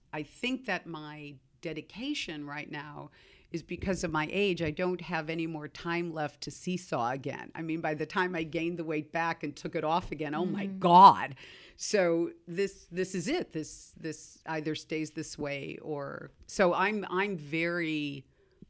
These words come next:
Speaker 1: aware of an anti-inflammatory diet. I'd
Speaker 2: Mm-hmm.
Speaker 1: like my joints, you know, remember I said I'm not pro-aging.
Speaker 2: Yeah, yeah, yeah.
Speaker 1: I'd like my
Speaker 2: <laughs>
Speaker 1: joints to last as long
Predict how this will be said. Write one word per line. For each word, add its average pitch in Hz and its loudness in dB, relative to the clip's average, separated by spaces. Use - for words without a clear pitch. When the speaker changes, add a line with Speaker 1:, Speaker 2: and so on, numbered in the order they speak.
Speaker 1:
aware 156 2
of 139 -2
an 143 0
anti-inflammatory 151 0
diet. 147 0
I'd 185 0
Speaker 2:
Mm-hmm. - -2
Speaker 1:
like 139 -2
my 139 -2
joints, 143 -6
you 160 2
know, 151 2
remember 151 -2
I - -4
said 156 -8
I'm 147 -4
not 151 -2
pro-aging. 180 2
Speaker 2:
Yeah, 208 0
yeah, 220 -2
yeah. 226 -4
Speaker 1:
I'd 170 0
like 170 2
my 170 2
Speaker 2:
<laughs> - 2
Speaker 1:
joints 175 0
to 247 2
last 175 4
as 170 -2
long 175 0